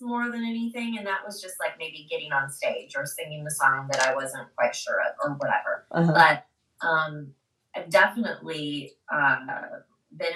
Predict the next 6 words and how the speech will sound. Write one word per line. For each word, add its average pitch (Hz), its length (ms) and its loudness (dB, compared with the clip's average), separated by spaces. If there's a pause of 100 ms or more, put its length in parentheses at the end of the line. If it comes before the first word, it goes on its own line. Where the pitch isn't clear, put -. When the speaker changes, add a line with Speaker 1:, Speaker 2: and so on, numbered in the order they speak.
Speaker 1:
in 160 60 -6
relationship 147 800 -4 (240)
with, - 340 4 (680)
with - 360 -6
people 135 460 0
that - 260 4